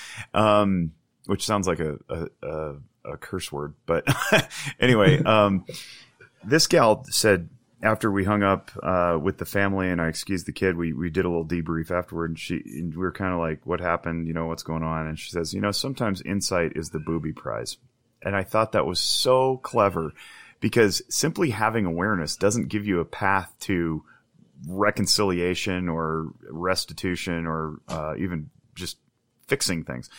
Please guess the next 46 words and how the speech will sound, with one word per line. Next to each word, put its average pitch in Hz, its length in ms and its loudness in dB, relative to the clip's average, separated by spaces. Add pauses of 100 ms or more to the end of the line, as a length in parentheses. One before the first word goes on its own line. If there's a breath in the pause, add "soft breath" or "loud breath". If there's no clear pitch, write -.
(440 loud breath)
Um, 101 560 4 (600 soft breath)
so 117 600 4
when 160 380 4
you 185 140 2
have 117 240 2
this - 180 -2
awareness, 87 540 -2
sometimes 240 400 4
it 104 80 0
does, 107 200 6
sometimes 175 380 -2 (100)
simply 123 300 0
unlocking 95 560 2
it, 113 100 0
you're 95 120 2
like, 95 180 0
"Oh, 135 220 6
that's 123 340 -2
why 120 160 6
this 95 220 0
is 87 100 -6
going 87 240 0
on. 80 180 -2
Okay, 98 360 2
now 98 140 2
I 110 40 2
can 98 200 -4
choose 120 420 2
to 87 100 -6
be 87 120 0
at 78 100 -4
peace - 340 2
with 76 120 -2
it," 73 180 -4 (120)
right? 95 300 2 (180 soft breath)
Which 127 160 0
is 160 140 2
a 151 40 -6
choice, 90 320 0
and - 60 -10
you 95 60 -2
still 107 220 2
have 98 100 2
to - 60 -8
do 123 240 4
something. - 400 -2